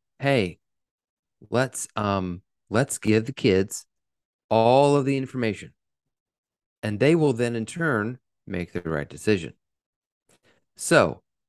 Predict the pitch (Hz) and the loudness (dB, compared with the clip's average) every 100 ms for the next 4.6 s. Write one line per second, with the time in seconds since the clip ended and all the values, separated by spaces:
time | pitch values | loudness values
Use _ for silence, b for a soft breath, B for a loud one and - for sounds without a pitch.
0 | _ - - 131 98 85 64 _ _ _ | _ -8 0 2 2 -2 -8 _ _ _
1 | _ _ _ 104 104 107 101 - 95 - | _ _ _ -4 -2 0 -2 -2 -4 -2
2 | 95 98 90 82 80 - _ _ _ _ | -2 -2 0 0 0 -6 _ _ _ _
3 | - 110 110 135 120 98 92 87 - 82 | -2 -2 2 2 2 2 0 -2 0 0
4 | 82 73 - - - - | -2 -8 -8 -12 -14 -20